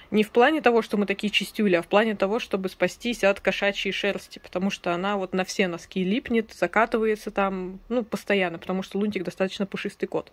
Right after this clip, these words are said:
Так вот, надо перемотать вот эти вот маленькие клубочки. Вот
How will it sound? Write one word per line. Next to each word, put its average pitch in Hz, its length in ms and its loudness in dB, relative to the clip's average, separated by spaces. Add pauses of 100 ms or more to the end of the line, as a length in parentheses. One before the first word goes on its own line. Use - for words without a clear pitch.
(580)
Так - 160 4
вот, 202 160 6
надо 262 240 4
перемотать 220 640 4
вот 185 140 -2
эти 202 180 2
вот 185 160 -2
маленькие 277 680 0
клубочки. 254 800 2 (520)
Вот 240 440 2